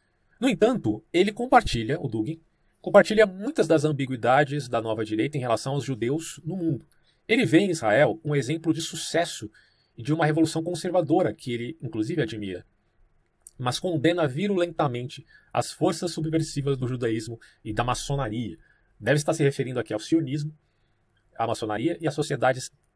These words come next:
secreta barra discretas, né? Nome de secreta hoje em dia, mas tudo bem. Dugin condena isso. Outra coisa é que a crise ucraniana rejuvenesceu sua linguagem antissemita. É, porque Dugin tá gritando, "Matem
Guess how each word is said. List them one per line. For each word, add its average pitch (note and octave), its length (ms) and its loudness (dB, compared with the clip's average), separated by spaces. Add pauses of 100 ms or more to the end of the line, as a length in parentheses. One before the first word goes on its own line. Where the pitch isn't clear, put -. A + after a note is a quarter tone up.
(280)
secreta F3+ 500 4
barra D#3 240 6
discretas, - 500 -2
né? A2+ 120 -6
Nome A2 180 -8
de - 40 -20
secreta G2+ 380 -6
hoje F#2 120 -10
em F#2+ 40 -12
dia, A#2 140 -10
mas A#2 120 -12
tudo A2 120 -12
bem. F2+ 120 -14 (1200)
Dugin C#3+ 320 2
condena D#3 480 4
isso. - 260 -18 (1160)
Outra D#3+ 200 8
coisa G#3+ 240 6
é - 20 4
que D#3+ 80 6
a C#3 40 6
crise G3+ 360 2
ucraniana C#3+ 640 4
rejuvenesceu D3+ 1080 2
sua C3 300 -2
linguagem C3 580 4
antissemita. C#3+ 720 -6 (680)
É, F#2 280 -10
porque - 240 -10
Dugin A2 260 -2
tá F3 100 4
gritando, D3 400 0
"Matem A2+ 640 -2